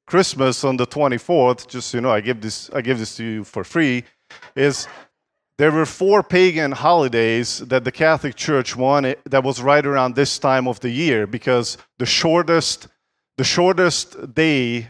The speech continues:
daylight time is around this, this time. And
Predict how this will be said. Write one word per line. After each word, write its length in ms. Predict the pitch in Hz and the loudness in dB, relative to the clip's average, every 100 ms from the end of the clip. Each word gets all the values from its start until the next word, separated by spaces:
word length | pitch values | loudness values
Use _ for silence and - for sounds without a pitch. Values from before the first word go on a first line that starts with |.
| - | -8
daylight 460 | 120 143 139 123 110 | -2 0 2 2 2
time 260 | 123 117 120 | 0 -2 -2
is 100 | 117 | 0
around 300 | 123 120 110 | 2 0 0
this, 280 | 135 - | -2 -2
this 340 | - - 135 - | -6 -2 -2 0
time. 440 | 156 139 117 120 - _ - _ | 0 0 0 -2 -8 _ -20 _
And 440 | 139 135 131 131 | -2 0 0 -2